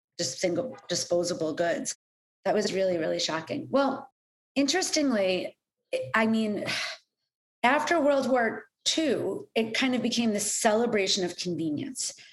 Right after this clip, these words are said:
And there was a video made in nineteen seventy-two by the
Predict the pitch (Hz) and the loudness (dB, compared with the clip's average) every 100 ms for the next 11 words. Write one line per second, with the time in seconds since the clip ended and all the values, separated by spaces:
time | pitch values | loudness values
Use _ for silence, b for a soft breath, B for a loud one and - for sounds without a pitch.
0 | B B 196 202 214 214 220 165 185 262 | B B 0 2 2 2 0 0 0 2
1 | 262 185 - 208 220 180 165 160 - 202 | 2 2 0 -2 -2 -2 -2 -4 -4 -4
2 | 185 - 226 214 220 214 175 170 - | -4 -2 0 0 0 0 0 0 -2